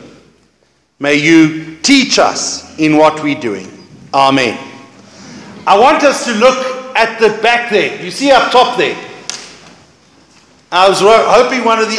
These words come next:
older children would come up, but they're all too scared. They,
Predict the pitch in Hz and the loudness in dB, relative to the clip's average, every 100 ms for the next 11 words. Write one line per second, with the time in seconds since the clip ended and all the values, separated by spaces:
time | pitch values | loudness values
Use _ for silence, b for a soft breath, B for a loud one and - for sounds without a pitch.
0 | 196 226 254 240 240 240 208 196 185 - | 2 2 2 -2 -2 0 0 0 -2 0
1 | 208 196 175 - 170 180 180 202 214 208 | 2 2 0 -2 0 0 2 2 2 0
2 | 208 208 180 - 208 190 170 156 156 | -4 -4 -4 -4 0 0 0 -2 -4